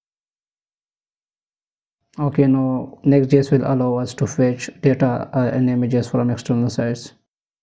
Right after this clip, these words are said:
Here you can see we have the data. Now let me show you one other thing.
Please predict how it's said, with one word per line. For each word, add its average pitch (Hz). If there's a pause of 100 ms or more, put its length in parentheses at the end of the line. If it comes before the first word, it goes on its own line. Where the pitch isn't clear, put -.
(280)
Here 147
you 135
can 135
see 143
we 135
have 131
the 131
data. 131 (1600)
Now 143
let 139
me 143
show 147
you 143
one 139
other 147
thing. 156